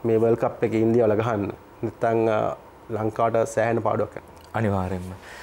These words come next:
Speaker 2: අයි කතා කරන්න ආසයි තව ගොඩක් වෙලා. නමුත්
Speaker 1: <laughs>
Speaker 2: මේ කාලය අපිට හරස් වෙනවනේ මේ ප්‍රෝග්‍රෑම් එකේ. ඉතින් මේ ගොඩාක් ස්තුතිවන්ත වෙනවා අද දවසේදී උදායිරේ සහෘදයා වෙනුවෙන් ඇවිල්ලා ඔය දැනුම, අත්දැකීම් සෑම දෙයක්ම බෙදාගත්තට, අ, මම අර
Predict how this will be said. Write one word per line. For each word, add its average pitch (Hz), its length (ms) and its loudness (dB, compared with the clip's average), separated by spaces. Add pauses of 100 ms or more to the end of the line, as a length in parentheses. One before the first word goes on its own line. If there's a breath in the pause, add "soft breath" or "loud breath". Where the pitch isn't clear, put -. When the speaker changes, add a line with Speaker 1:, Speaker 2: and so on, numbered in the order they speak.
(180 loud breath)
Speaker 2:
අයි 120 180 0
කතා 113 220 0
කරන්න 127 280 0
ආසයි 117 360 2
තව 107 200 -2
ගොඩක් 110 340 0
වෙලා. 131 220 2
නමුත් 104 340 0
Speaker 1:
<laughs> - 20 2
Speaker 2:
මේ 92 340 0
කාලය 101 300 0
අපිට 107 180 0
හරස් 101 260 0
වෙනවනේ 113 280 0
මේ 104 100 0
ප්‍රෝග්‍රෑම් 120 440 2
එකේ. 156 160 0 (280 loud breath)
ඉතින් 131 300 2
මේ 92 420 0
ගොඩාක් 117 360 0
ස්තුතිවන්ත 113 440 0
වෙනවා 113 180 2
අද 104 100 -4
දවසේදී 104 460 0
උදායිරේ 101 480 2
සහෘදයා 98 500 0 (120)
වෙනුවෙන් 95 400 -2
ඇවිල්ලා 98 460 0
ඔය 92 200 0
දැනුම, 92 340 0 (260)
අත්දැකීම් 98 560 -2
සෑම 92 280 0
දෙයක්ම 98 240 2
බෙදාගත්තට, 90 540 0
අ, - 540 -4 (320)
මම 95 180 -2
අර 92 100 0